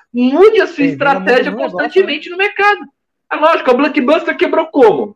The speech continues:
Speaker 1: Você sabe que você conhece a história da Blockbuster, como que ela quebrou, né?
Speaker 2: Netflix.
Speaker 1: Poxa, como que a Blo-, co-, é, Netflix. Netflix quebrou a Blockbuster. E, e o gozado que a Netflix ia vender o projeto pra Blockbuster. Eles falaram, "Não, isso não vai dar certo."
Speaker 2: <laughs>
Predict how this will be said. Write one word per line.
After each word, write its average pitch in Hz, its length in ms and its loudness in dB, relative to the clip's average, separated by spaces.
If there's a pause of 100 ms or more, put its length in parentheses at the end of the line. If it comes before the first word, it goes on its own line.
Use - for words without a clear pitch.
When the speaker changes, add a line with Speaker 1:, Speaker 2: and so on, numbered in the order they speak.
Speaker 1:
Você 208 180 2
sabe 262 220 0
que - 60 -12
você 269 80 -6
conhece 330 180 2
a 254 40 -2
história 233 180 2
da 226 40 0
Blockbuster, 208 540 4
como 214 180 0
que 220 80 -2
ela 202 100 2
quebrou, 190 420 4
né? 208 240 -2 (560)
Speaker 2:
Netflix. - 280 -14
Speaker 1:
Poxa, 466 220 2
como 247 220 -2
que 359 80 2
a - 40 2
Blo-, 247 300 4
co-, 233 320 2 (180)
é, - 120 -2
Netflix. 403 520 2 (360)
Netflix 214 440 0
quebrou 349 260 0
a - 20 -2
Blockbuster. 427 720 2
E, 220 100 -2
e 262 240 2
o 320 80 4
gozado 294 680 2
que 254 100 0
a - 20 4
Netflix 277 540 -4
ia 370 320 0
vender 302 540 0
o 381 120 2
projeto 269 400 2
pra 370 100 -4
Blockbuster. 339 640 2
Eles 226 100 -8
falaram, 262 260 2
"Não, 285 260 4 (460)
isso 277 260 -4
não 269 120 -2
vai 254 120 4
dar 269 140 4
certo." 247 420 2 (1120)
Speaker 2:
<laughs> 480 1400 -12